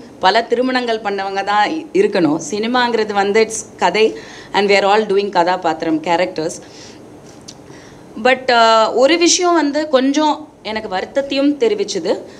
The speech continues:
அதை நான் ப-, பகிர்ந்துக்கணும்னு நினைக்கிறேன். என்ன அப்படின்னா,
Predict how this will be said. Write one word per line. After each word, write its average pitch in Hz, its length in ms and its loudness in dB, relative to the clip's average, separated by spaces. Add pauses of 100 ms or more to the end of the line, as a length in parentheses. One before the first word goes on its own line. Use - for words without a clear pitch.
(100)
அதை - 200 2
நான் 185 160 0
ப-, 190 280 0
பகிர்ந்துக்கணும்னு 233 520 0
நினைக்கிறேன். 165 600 -4 (340)
என்ன 285 420 4
அப்படின்னா, 202 520 -6